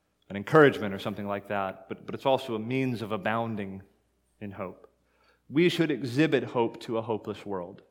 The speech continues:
We in the church should exhibit hope to a hopeless world. I'll remind you of First Peter three and verse fifteen.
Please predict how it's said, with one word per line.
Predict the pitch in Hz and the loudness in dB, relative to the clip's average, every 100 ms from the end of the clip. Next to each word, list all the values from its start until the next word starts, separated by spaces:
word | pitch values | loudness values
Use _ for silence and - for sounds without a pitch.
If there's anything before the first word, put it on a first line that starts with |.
| _ _ _ _ _ _ _ _ _ _ _ _ _ _ _ - | _ _ _ _ _ _ _ _ _ _ _ _ _ _ _ -14
We | 110 127 | -2 2
in | 147 | 2
the | 165 | 0
church | 147 107 107 - | 0 -2 -2 -6
should | 120 | -6
exhibit | 113 113 127 143 151 | -6 -4 -2 -2 -2
hope | 120 104 - - - _ _ _ _ _ _ | -4 -6 -6 -12 -20 _ _ _ _ _ _
to | - | -10
a | 110 | -6
hopeless | 110 107 107 117 | -6 -6 -8 -2
world. | 104 90 - - _ _ _ _ _ _ _ _ _ _ _ _ _ _ _ _ _ _ _ - | -2 -2 -8 -20 _ _ _ _ _ _ _ _ _ _ _ _ _ _ _ _ _ _ _ -6
I'll | |
remind | 123 135 147 135 | -2 4 4 4
you | 131 | 0
of | 127 | 0
First | 147 - | -2 -2
Peter | 151 131 120 | -4 -2 -4
three | - 139 120 | -4 -4 -4
and | 110 | -2
verse | 113 113 | -4 -4
fifteen. | 123 - 120 107 | -6 -6 -8 -10